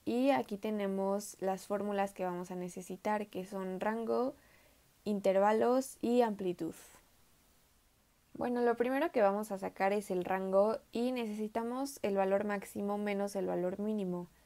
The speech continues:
En nuestra serie de datos podemos ver que el valor máximo es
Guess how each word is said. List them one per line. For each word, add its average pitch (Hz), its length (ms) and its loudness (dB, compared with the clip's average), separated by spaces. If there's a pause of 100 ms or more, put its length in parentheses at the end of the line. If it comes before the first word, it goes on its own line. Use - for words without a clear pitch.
(420)
En 208 440 0
nuestra 190 1160 0
serie 233 520 2
de 180 160 2
datos 190 500 -2
podemos 202 480 0
ver 196 280 0
que 202 500 -4
el 196 120 0
valor 202 380 0
máximo 196 640 -4 (140)
es 190 640 -4